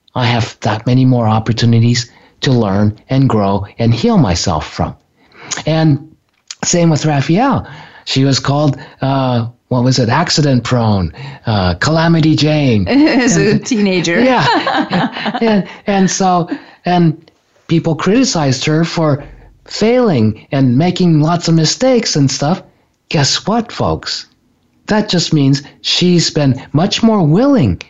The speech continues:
Speaker 1: to learn from life instead of being stuck on, "Oh, boo-hoo, I made a mistake and I'm no good." No, that's not what, what these events, these accidents, these events are,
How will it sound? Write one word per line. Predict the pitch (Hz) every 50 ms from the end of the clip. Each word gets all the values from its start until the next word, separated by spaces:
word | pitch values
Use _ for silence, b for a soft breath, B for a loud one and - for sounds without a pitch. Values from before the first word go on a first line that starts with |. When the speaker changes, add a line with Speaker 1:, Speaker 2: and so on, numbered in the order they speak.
| _ _ -
Speaker 1:
to | - 127
learn | 117 113 131 156 180 190 185 175 156 131 117 104 - B B -
from | - - 127 117 117 117
life | 113 113 110 92 - - - - - - _ _ _ _ _ _
instead | - 135 131 - - 160 151 147
of | 139 113 117
being | 139 135 131 127 110
stuck | - - - - 247 254 254 -
on, | 165 131 107 104 98 95 B B B B B B
"Oh, | - 135 139 139 123
boo-hoo, | 117 139 143 135 123 143 214 240 226 143 104 - B B B
I | 110 107
made | 107 113 110 101
a | 98
mistake | 101 101 98 - - - 175 175 135 - - - - - _ _ b b b b b b b b _ - - - - - - - -
and | 127 110 104 104 101 92
I'm | 104 110 107 101
no | 92 90 90 87
good." | 85 - 165 156 87 - - - - b b b b b b b b b b -
No, | - 147 185 202 185 156 101 - - - -
that's | - 147 180 - -
not | 240 220 190 139
what, | 120 123 110 92 92 95 90 b b b b -
what | 135 123 110 - B B B B B B B B B B _ _ -
these | 135 131 123 - - - - - -
events, | 131 107 123 127 127 120 - - - - - - -
these | 123 120 117 110 127
accidents, | 117 113 113 - - 120 123 123 120 120
these | - 120 117 107 -
events | 120 104 120 117 117 113 - - - - -
are, | 113 113 107 104 - -